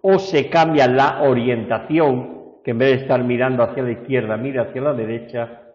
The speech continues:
el priming no se deteriora. ¿De acuerdo?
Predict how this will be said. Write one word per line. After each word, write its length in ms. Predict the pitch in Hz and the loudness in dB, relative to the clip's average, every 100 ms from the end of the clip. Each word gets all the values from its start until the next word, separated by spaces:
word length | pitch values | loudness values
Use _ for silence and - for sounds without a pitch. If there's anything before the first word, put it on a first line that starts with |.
| _ | _
el 180 | 107 - | -18 -14
priming 560 | 107 113 123 131 - - | -12 -10 -12 -14 -16 -14
no 480 | 107 110 113 - _ | -12 -12 -14 -20 _
se 100 | 107 | -16
deteriora. 640 | 101 113 110 120 92 87 _ _ _ _ _ _ _ _ _ _ _ _ _ _ _ _ _ _ _ _ _ _ | -12 -12 -14 -20 -20 -20 _ _ _ _ _ _ _ _ _ _ _ _ _ _ _ _ _ _ _ _ _ _
¿De 80 | 127 | -12
acuerdo? 560 | 151 147 165 - _ | -10 -10 -12 -18 _